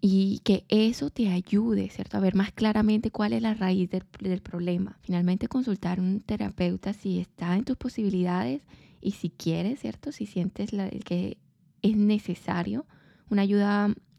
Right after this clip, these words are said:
más profesional, eh, para reconocer cuáles son tus detonantes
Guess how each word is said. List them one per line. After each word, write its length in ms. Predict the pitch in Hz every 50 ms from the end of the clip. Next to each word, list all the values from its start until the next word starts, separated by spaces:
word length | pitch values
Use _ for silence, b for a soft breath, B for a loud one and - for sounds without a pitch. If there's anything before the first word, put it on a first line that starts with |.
| - - _
más 200 | - 196 190 208
profesional, 640 | - - - 202 - 185 - - - - - - - - b b b b b
eh, 320 | 185 180 175 170 165 175 196 -
para 180 | - 175 180 170
reconocer 460 | 175 175 - - 190 170 - 180 -
cuáles 240 | - - 180 185 -
son 160 | - 190 196
tus 160 | - 202 196
detonantes 800 | - 185 196 - - - - - - - - - 254 240 -